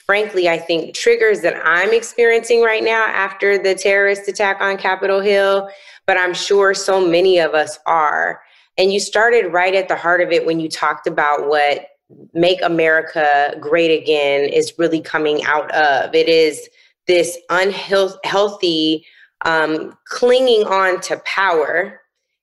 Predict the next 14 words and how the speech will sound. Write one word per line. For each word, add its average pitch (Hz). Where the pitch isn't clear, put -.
that 165
is, 160
uh, 156
really 226
an 180
abuse 175
of 160
power. -
And 180
so 180
when 175
you 214
talk 196
about, 147